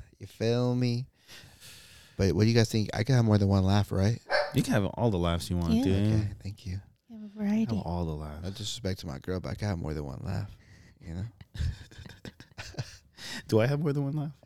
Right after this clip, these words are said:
Speaker 1: I don't. Do you, do you think you do?
Speaker 2: I don't know. Do I have?
Speaker 3: Yeah. Yeah, you do.
Speaker 2: Yeah, I don't know.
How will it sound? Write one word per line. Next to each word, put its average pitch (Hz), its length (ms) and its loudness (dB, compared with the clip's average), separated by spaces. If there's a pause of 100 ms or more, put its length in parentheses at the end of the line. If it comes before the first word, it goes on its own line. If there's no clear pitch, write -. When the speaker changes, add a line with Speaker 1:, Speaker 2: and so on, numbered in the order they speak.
(400)
Speaker 1:
I 107 80 -2
don't. 120 180 4
Do 110 100 4
you, 110 220 4
do - 240 -8
you 101 80 0
think 107 200 -2
you 135 80 0
do? 160 200 -2 (180)
Speaker 2:
I 202 80 0
don't 262 160 0
know. 277 120 2
Do 202 120 -2
I - 40 0
have? 147 160 -2 (1080)
Speaker 3:
Yeah. 190 280 0 (420)
Yeah, 220 140 -12
you 185 80 2
do. 202 180 0 (1500)
Speaker 2:
Yeah, 76 100 -12 (200)
I 90 40 -6
don't 80 200 -4
know. 76 160 -6